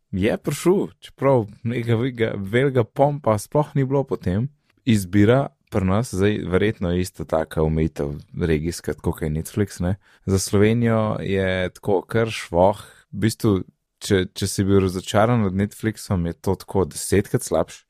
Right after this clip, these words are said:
Uh, pa je Netflix meni, zame je čez glavo stvari tam. Jaz nimam časa za to pogledati, no way, ne.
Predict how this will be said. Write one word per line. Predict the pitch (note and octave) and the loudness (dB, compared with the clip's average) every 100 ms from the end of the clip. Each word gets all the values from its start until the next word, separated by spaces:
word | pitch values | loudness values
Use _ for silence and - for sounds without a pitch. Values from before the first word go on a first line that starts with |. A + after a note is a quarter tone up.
| _ - | _ -4
Uh, | D#2+ D#2 D#2 - | 0 0 -2 -2
pa | G2+ | 2
je | F#2+ | 4
Netflix | A#2 - G#2+ - | 2 0 -4 0
meni, | A#2 G#2+ F#2+ - _ - C2 G2+ | 0 2 0 -8 _ -18 -8 -2
zame | F2 G2+ A#2+ | 2 4 4
je | G#2 | 2
čez | - E2 | 0 -4
glavo | F2+ E2+ C#2 | 0 0 -2
stvari | - C#2+ C2+ | -10 -14 -14
tam. | - C#2+ | -10 0
Jaz | F#2 G2 - | 2 2 0
nimam | F#2 D#2+ | 0 0
časa | D2 D#2 - D2 | -2 -6 -4 -8
za | D2+ D2 | -8 -10
to | - D#2 | -4 -4
pogledati, | - D2+ D#2+ D#2 D2 - | -2 -2 2 2 0 -4
no | E2 | -4
way, | D2+ C#2 C2 | -4 -6 -8
ne. | C#2+ | -16